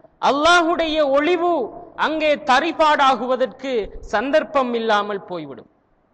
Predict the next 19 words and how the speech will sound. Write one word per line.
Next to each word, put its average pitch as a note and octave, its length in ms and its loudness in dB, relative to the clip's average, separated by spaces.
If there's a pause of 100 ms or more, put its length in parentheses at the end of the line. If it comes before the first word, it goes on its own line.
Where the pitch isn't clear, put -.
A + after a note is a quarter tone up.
(680)
அல்லாஹ்வுடைய E4+ 760 2 (180)
ஒளி D#4+ 300 2 (380)
எமது D4 320 0
உள்ளத்தில் E4 640 -2
தங்க D4+ 340 0
வேண்டும் D4+ 380 0
என்றால் A#3 440 0 (500)
நிச்சயமாக C4+ 760 -2 (460)
எமது A#3 340 0
உள்ளத்தை D#4 580 0 (320)
தூய்மையாக்கிக் C#4 840 -2
கொள்ள A3 220 -2
வேண்டும். F3 400 -10 (1800)
எமக்கு E4+ 440 0
அல்லாஹு F4 520 4
தாலா E4+ 420 4
தந்த E4 320 2
நியமத்துக்களை D#4+ 840 -2 (360)
நேரான F4 500 4